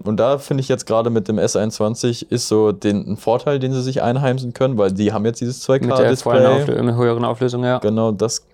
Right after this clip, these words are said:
Speaker 1: ne, so ein bisschen dann in die Richtung und es sieht ja auch ähnlich aus, sag ich mal.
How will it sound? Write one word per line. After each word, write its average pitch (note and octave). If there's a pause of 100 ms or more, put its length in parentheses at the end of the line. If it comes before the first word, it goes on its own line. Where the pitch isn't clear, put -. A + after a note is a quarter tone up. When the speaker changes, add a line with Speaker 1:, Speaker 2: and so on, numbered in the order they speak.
Speaker 1:
ne, A#2+
so C3
ein G#2
bisschen G#2
dann G2
in G#2+
die G#2+
Richtung A2+
und G2
es G2
sieht G2+
ja F#2+
auch G2 (360)
ähnlich G#2+
aus, A2
sag A#2
ich A#2+
mal. A2+